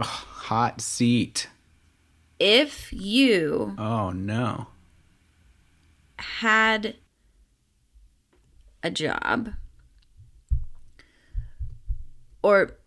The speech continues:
Speaker 2: i-, in the past, yeah, if
Speaker 1: Yeah,
Speaker 2: you've
Speaker 1: yeah, yeah.
Speaker 2: worked within an organization, this isn't, like, your own self.
Speaker 1: Gotcha.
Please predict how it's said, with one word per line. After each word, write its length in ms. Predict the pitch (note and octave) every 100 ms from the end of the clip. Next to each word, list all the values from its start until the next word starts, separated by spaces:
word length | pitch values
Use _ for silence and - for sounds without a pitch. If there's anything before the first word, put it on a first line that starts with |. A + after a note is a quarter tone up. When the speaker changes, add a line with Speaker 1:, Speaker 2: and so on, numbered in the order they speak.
| _ - _
Speaker 2:
i-, 160 | E3 B2+ - - -
in 540 | G#3 G#3+ G3+ F#3+ F3+ - _ _ -
the 120 | G3
past, 460 | F#3 G3+ D3 D#3+ -
yeah, 300 | G#3 A#2+ -
if 260 | F#3+ - -
Speaker 1:
Yeah, 200 | A#2+ F#2
Speaker 2:
you've 300 | F3+ F#3 F3
Speaker 1:
yeah, 240 | G2+ F2+ F2+
yeah. 20 | -
Speaker 2:
worked 460 | G3 G3 - - - _ _ _ _ _
within 420 | - G3+ - G3
an 200 | F#3+ F3+ C#3
organization, 760 | - E3 C#3+ B2 - - - B2+
this 160 | D3 D3
isn't, 320 | C#3 C3+ -
like, 380 | G#2+ B2+ C3 -
your 180 | - A#2
own 240 | G#2+ D#2+
self. 440 | - - C2+ - - - _ -
Speaker 1:
Gotcha. 380 | A2 D2+ D2+ -